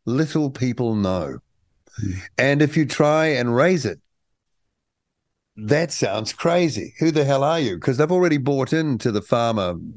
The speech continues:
Speaker 1: as James Roguski says, the pharma business model and complex. Th-,
Speaker 2: Mm-hmm.
Speaker 1: it makes sense for them.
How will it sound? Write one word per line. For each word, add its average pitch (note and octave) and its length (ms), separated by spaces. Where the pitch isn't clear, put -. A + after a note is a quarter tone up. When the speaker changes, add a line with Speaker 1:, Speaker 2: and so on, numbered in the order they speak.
Speaker 1:
as - 140
James G#2+ 340
Roguski G2 500
says, F2 380
the F2 80
pharma F2+ 560
business F#2 440
model E2+ 580
and E2 220
complex. F#2 640
Th-, G#2 140
Speaker 2:
Mm-hmm. F#2+ 320
Speaker 1:
it A#2+ 100
makes C3 300
sense D#3 260
for - 100
them. F2 260